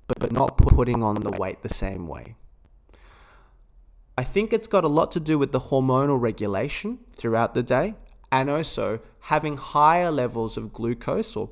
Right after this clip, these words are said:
sugar in your bloodstream while you're doing activities during the day, rather than a heavy, heavy dinner in the evening just before you go to bed. So if you're not having breakfast,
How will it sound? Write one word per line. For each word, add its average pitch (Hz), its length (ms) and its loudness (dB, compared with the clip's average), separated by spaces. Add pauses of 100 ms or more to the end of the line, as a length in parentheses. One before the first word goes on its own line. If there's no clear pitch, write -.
sugar 185 420 -6 (100)
in 139 180 -4
your 139 100 -2
bloodstream 113 560 -4 (260)
while 131 300 2
you're 131 140 -4
doing 131 400 -2
activities 101 640 -8
during 92 260 -10
the 95 80 -10
day, - 300 -12 (400)
rather 117 300 4
than 110 160 -2
a 107 40 -6
heavy, 131 460 -2
heavy 110 300 -2
dinner 98 340 -8
in 95 100 -10
the - 160 -14
evening 90 460 -14 (280)
just - 260 -10
before 95 280 -12
you 82 120 -12
go - 160 -8
to - 100 -12
bed. - 220 -12 (1400)
So - 120 -6
if 135 120 -8
you're 160 100 0
not 208 220 4
having 202 340 0
breakfast, - 600 -4